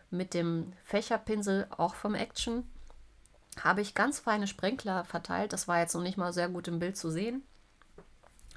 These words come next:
Jetzt, nachdem wir fertig sind, natürlich sauber machen. Und allein diese kleinen Sprenkler, das gibt schon ein bisschen mehr Struktur und sieht interessant aus. Mit dem Klebestift klebe ich das Ganze auf das passende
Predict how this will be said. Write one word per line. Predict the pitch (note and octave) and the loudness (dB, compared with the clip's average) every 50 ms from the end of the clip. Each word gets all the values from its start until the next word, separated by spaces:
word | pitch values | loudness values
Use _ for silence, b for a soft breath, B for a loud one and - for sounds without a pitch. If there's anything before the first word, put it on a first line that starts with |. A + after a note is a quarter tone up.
| - - - | -16 -16 -10
Jetzt, | - F3 E3+ G#3+ - - | 0 4 4 4 4 4
nachdem | - A3+ F#3+ G3 F#3 F3 | 0 2 2 2 2 2
wir | E3+ | 0
fertig | E3+ - F#3+ G#3+ A3+ A#3 G#3 | 2 2 2 4 4 4 2
sind, | F3+ F#3 F3 | 2 0 0
natürlich | F3 E3+ E3+ F3+ F3 E3+ | -2 -2 -2 -4 -2 2
sauber | E3 E3 F#3 G#3+ A#3+ | 4 4 6 4 4
machen. | A#3+ A#3 A#3+ A#3+ B3 B3 B3+ C4+ - - B B B B B B B B B B B B B B B B B B B B B | 2 2 0 0 0 -2 -2 -2 -6 -14 B B B B B B B B B B B B B B B B B B B B B
Und | - A3+ A#3+ A#3+ A#3+ - - | 2 4 4 4 4 4 8
allein | A3 A3 A3 A3 A3+ A#3+ | 8 8 10 8 6 6
diese | A#3+ A3+ G#3+ A3 | 6 4 4 2
kleinen | - A3+ G3+ G3+ G#3 G3+ | 2 2 2 2 2 0
Sprenkler, | - - - F#3 F#3+ A3 - G#3 F#3+ F3+ | -4 -2 0 0 0 0 -2 -2 -2 -2
das | F3+ F#3+ - | -2 -4 -4
gibt | - F#3+ F#3+ | -4 -4 -4
schon | - - F#3+ | 0 -2 0
ein | F#3 | 0
bisschen | G3 G3 - F#3 | 0 -2 -2 -2
mehr | F3+ F3+ F#3 F#3+ | -2 0 -2 -2
Struktur | - - F3 E3+ - - - A3 A#3+ B3 A#3 | -2 -6 -6 -8 -6 -4 2 2 4 4 2
und | - G3+ G3 G3 G3 | 0 0 -2 -2 -2
sieht | G3+ F#3 F#3 F#3 | -2 -2 -2 -2
interessant | E3+ E3 - - E3+ - - F#3+ F#3 F3+ - - | -4 -6 -6 -2 -2 2 4 4 4 4 0 0
aus. | A#3 A#3+ B3 B3 - - B B B B B B B B B _ - - - - | 0 0 0 -2 -4 -8 B B B B B B B B B _ -20 -20 -4 0
Mit | G3 G3+ G3 G3 - | 0 0 0 0 2
dem | G3 F#3+ F#3 F#3 F#3 F#3 F#3 F#3+ G3 - - _ _ _ - _ - - _ - - - - - - - - - - - - | 2 4 4 4 2 2 0 -2 -6 -8 -16 _ _ _ -20 _ -20 -20 _ -20 -20 -20 -20 -20 -20 -20 -20 -20 -20 -14 -12
Klebestift | - - G3 A3 A3 A#3 - - - G#3 G3+ - - - - - | 0 4 4 4 6 4 0 0 0 -2 -2 -2 -10 -12 -10 -4
klebe | - - G#3+ G3 | 2 2 4 4
ich | G3 G3 | 2 2
das | - F#3+ F#3+ - | 0 -2 0 2
Ganze | - F3+ F#3 F#3 - - - | 2 2 2 2 0 0 0
auf | D#3+ E3+ E3+ E3 - | 0 0 0 -2 -4
das | - - E3 E3 - - - | -4 -2 0 0 0 -2 -4
passende | - - F#3 E3+ F3 - - F3+ F3+ E3+ E3 E3 D#3+ D#3+ | -4 0 0 2 2 2 -2 -2 0 2 2 2 2 0